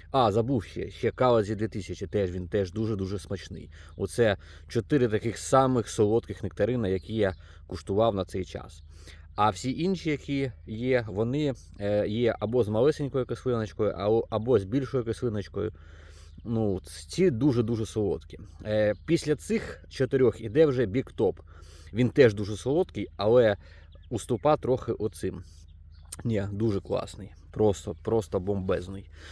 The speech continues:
Оце буду робити саджанці собі і саджати в сад. А деякі сорта буду, які мені не подобаються по смаку,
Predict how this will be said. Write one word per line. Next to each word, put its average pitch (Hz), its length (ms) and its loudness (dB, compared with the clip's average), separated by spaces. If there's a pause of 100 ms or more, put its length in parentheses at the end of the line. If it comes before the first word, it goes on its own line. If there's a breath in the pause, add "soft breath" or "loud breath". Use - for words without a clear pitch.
(200 loud breath)
Оце 135 260 4
буду 123 260 4
робити 113 340 4
саджанці 113 420 2
собі 113 260 -2
і 104 40 2
саджати 104 380 -2
в 87 40 -10
сад. - 320 -10 (300 loud breath)
А 95 80 -10
деякі 113 300 2
сорта 107 360 2
буду, 95 360 -2 (140)
які 104 300 -2
мені 98 200 0
не 95 80 -2
подобаються 110 540 0
по - 100 -14
смаку, 95 460 -6